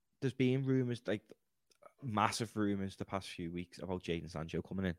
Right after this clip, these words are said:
um, for the cut price of seventy mil, eighty mil, something like that. Would you keep Salah then and probably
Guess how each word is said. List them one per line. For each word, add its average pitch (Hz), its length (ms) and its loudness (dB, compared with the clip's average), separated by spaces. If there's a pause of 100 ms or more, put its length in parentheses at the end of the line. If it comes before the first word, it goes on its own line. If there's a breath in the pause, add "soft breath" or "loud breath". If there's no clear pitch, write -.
(560)
um, 87 280 2
for 85 100 -4
the 87 80 2
cut - 180 0
price 85 320 -2
of 82 180 -2 (140)
seventy 82 600 -4
mil, 82 360 -4
eighty 85 280 -6
mil, 85 260 -4
something - 240 -6
like 85 240 -4
that. 90 160 4 (880)
Would 135 220 6
you 151 100 2
keep - 320 -2
Salah 175 320 6
then 139 280 6
and 101 160 0
probably 98 500 4